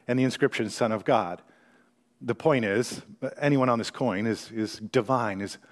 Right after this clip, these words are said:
a god in a sense. The message of Rome went like this,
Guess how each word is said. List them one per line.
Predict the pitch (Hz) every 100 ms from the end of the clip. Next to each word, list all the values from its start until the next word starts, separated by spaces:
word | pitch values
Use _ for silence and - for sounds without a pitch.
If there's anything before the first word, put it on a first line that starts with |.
| -
a | -
god | 110 131 127 113
in | 107
a | 98
sense. | - 123 87 82 - - - - - _ _ _ _ _ _ _ _ _ _ _ _ _ _ -
The | 147
message | 175 175 156
of | 147
Rome | 139 143 139
went | 139
like | 123 123 95
this, | 98 85 - -